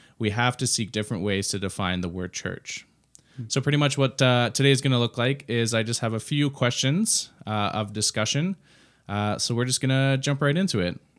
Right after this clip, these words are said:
Speaker 1: So the timing of this pandemic could not have been more inconvenient as it happened right before Easter, which is arguably the most important holiday for the church. So Andrew, I'll just get you to take us through the emotions of having to cancel in-person services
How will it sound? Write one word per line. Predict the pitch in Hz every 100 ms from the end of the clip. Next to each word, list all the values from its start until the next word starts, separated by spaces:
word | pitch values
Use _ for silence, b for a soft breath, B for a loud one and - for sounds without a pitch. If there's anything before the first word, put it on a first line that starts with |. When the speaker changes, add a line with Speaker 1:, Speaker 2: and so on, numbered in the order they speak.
| _ _ _ _ _ _ _ - -
Speaker 1:
So | - 143
the | 143
timing | 143 143 160 170
of | 165
this | 170
pandemic | - 131 110 113 104
could | - 113
not | 113 120
have | 123
been | 110 104
more | 104 113 123
inconvenient | 117 120 120 101 92 92 104 -
as | 104
it | 98
happened | - 104 - 107
right | 95 87
before | - 95
Easter, | - 185 - 98 120 139 B B B
which | 110 101
is | 95
arguably | 117 135 135 120 113
the | 101
most | 104 127 139
important | 123 - 110 95
holiday | 95 92 90
for | - 85
the | 92
church. | - 113 73 - - _ b b b
So | -
Andrew, | 120 127 123 123
I'll |
just | 123 -
get | 127
you | 123
to | 113
take | 127 127
us | 127
through | - 117
the | 110
emotions | 107 107 131 - 104 127 156
of | - 101
having | 110 110 107
to | 101
cancel | - 113 123 117
in-person | 110 110 113 117
services | 131 98 92 - 95 92 92